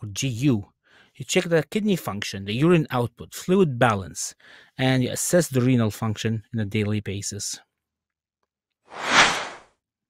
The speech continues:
Then you look at the microbiology, infectious diseases, any risk of infection, any presence of infections, any cultures available, sensitivities, and the need for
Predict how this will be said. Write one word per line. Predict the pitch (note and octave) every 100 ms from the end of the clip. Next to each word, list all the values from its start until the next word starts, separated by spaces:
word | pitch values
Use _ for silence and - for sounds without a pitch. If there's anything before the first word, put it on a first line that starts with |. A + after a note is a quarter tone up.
| _ _ _ _ _ _ _ _ _ _ _ _
Then | D#3 F#3
you | F#3
look | G3+
at | F3+
the | E3
microbiology, | D#3+ D#3 D#3+ E3 C#3+ B2 B2+ C#3+ C#3+ D#3
infectious | C#3+ - B2 - B2+
diseases, | B2+ C3 C3 C#3+ D3 C#3+
any | D3 C#3+
risk | C3+ C3+ -
of | -
infection, | A#2+ G#2+ B2 - - C#3
any | B2 B2+
presence | A2+ B2+ C#3+ D3+ D3
of | C#3 C3+
infections, | B2 C3 B2 - B2+ C3+ - _ _ _ _ _
any | D#3 E3
cultures | - D3+ D3+ D#3+ D3
available, | C#3 C#3 C#3+ C#3+ C#3
sensitivities, | - B2+ A#2 D3 C#3 C3 C3 B2+
and | D3 F3 D#3+
the | B2+
need | A#2+ B2 A#2+ G2
for | -